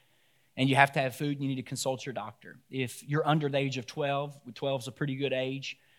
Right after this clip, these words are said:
we would just really challenge you, if you're under that age and feel the opportunity or call to do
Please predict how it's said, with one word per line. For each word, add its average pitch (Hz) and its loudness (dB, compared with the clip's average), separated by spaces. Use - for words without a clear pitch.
we 135 4
would 143 4
just 139 0
really 135 -2
challenge 131 2
you, 135 0
if 120 -4
you're 120 -4
under 135 0
that 123 4
age 131 0
and 110 -6
feel 135 -6
the 120 -10
opportunity 135 2
or 123 -4
call 127 4
to 131 -8
do 123 0